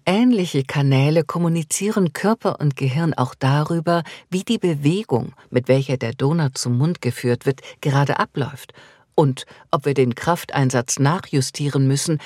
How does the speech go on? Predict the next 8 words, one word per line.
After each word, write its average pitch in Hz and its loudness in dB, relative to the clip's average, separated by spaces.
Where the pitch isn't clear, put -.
damit 180 0
das 180 -2
Gebäck 175 -4
nicht 165 -4
auf - -8
den 160 -2
Fußboden - -4
fällt. - -16